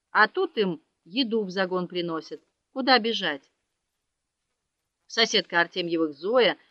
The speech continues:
стала рассказывать, что в соседний колхоз заехали американцы, муж и жена.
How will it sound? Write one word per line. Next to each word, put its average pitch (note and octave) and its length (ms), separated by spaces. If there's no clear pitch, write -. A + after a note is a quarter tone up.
стала A3 300
рассказывать, G#3 760
что - 200
в - 40
соседний A#3+ 460
колхоз A3 440
заехали G3+ 400
американцы, G3+ 760
муж E3+ 300
и E3 40
жена. D#3 400